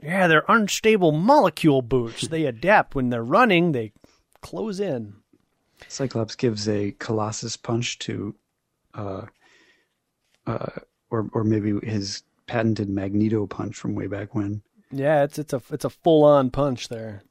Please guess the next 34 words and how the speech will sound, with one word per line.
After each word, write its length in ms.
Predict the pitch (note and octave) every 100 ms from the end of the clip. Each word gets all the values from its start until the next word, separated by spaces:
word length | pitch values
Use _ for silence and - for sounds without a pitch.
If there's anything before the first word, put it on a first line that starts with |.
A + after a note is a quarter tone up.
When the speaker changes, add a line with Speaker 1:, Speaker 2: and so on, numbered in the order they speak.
| _ _ _
Speaker 2:
He 180 | B2
knocks 340 | A#2+ A#2 A2+ -
Alex 440 | - A2 A2 G#2+ -
sideways. 800 | - F#2+ B2 A#2 F#2 F2+ F2 - _ B2+
Speaker 1:
Mm-hmm. 500 | C3+ C3+ C3 D3+ F3 - _ _ _ -
Speaker 2:
Literally, 480 | C3 D3+ G#2 F2 -
Alex 340 | A#2+ B2+ -
is 140 | A#2 -
sideways 540 | A2+ C3 C3+ F2+ F2+
in 80 | F#2+
this 160 | F#2 -
panel. 420 | G2 F#2 F#2 - _ _ _ _ _ _ _ _ -
Speaker 1:
Ah, 260 | A#2+ E3
yeah, 300 | C#3+ A#2+ F3
I'm 100 | C3+
with 180 | D3 F#3
you. 100 | B2+
He, 200 | A#2+ E3
he 280 | C#3 D3+ D3
is, 380 | F3+ B2 G#2+ - -
and 140 | B2+
that 160 | D3+ D#3
is 100 | B2+
quite 320 | - D#3 F3+
the 60 | E3
co-, 180 | - - -
that 180 | D3+
is 80 | D#3+
quite 240 | - E3+ -
the 60 |
pow 580 | - - D#3 D#3+ A2+ G#2 -
we've 200 | B2+ -
got 300 | B2+ A#2 -
there. 280 | A#2+ A2